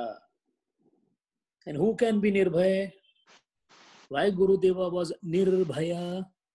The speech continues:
For nirbhayata,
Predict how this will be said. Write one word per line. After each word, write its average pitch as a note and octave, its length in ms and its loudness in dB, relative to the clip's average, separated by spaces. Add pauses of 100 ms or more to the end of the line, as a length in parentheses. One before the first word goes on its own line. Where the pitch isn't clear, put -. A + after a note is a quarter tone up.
(2000)
For A2+ 220 -8
nirbhayata, D3 1040 -4